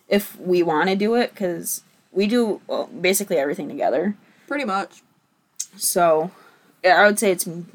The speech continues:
Speaker 1: me and Grace who do it. Um,
Speaker 2: Yes.
Speaker 1: so I'm gonna do the, the tiny agree. <laughs>
Speaker 2: 'Cause you are a part of it. You have got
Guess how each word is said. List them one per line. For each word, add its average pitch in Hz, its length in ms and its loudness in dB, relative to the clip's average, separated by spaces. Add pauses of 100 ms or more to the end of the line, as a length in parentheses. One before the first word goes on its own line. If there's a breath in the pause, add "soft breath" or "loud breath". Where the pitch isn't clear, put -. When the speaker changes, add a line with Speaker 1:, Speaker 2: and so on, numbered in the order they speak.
Speaker 1:
me 180 360 -4
and 240 420 -2
Grace 294 400 -4
who 294 140 -4
do 285 240 -4
it. 311 160 -12 (220)
Um, 156 360 -4
Speaker 2:
Yes. 214 180 -6 (200)
Speaker 1:
so - 200 -12
I'm 202 80 0
gonna 247 140 2
do 247 240 2
the, 190 160 -8 (800)
the - 140 -20
tiny 165 680 -12 (200)
agree. - 500 -14 (140)
<laughs> 285 360 2
Speaker 2:
'Cause 254 160 -10
you 269 140 -8
are 214 160 -4
a 180 40 -10
part - 300 -16
of - 60 -20
it. - 60 -20 (220)
You 220 180 -8
have 214 140 -8
got 214 340 -2